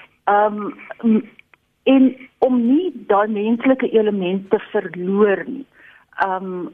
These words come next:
is, gaan heel waarskynlik een van die goed wees wanneer ons prosesse ontwerp wat baie aandag gaan nodig hê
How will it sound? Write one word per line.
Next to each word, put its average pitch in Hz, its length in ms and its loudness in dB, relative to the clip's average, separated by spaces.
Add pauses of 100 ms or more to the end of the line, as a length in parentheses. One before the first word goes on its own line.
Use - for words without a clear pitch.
(320)
is, 214 160 2
gaan 233 360 -4
heel 202 180 -2
waarskynlik 233 600 -4
een 240 240 0
van 233 140 -2
die 220 100 -4
goed - 320 -2
wees 196 380 -2
wanneer 202 500 -2
ons 190 340 -4
prosesse 226 680 -2
ontwerp 190 720 -6 (1300)
wat 208 320 -4 (260)
baie 208 400 0
aandag 190 440 -2
gaan 165 220 -8
nodig 190 400 -2
hê 160 160 -8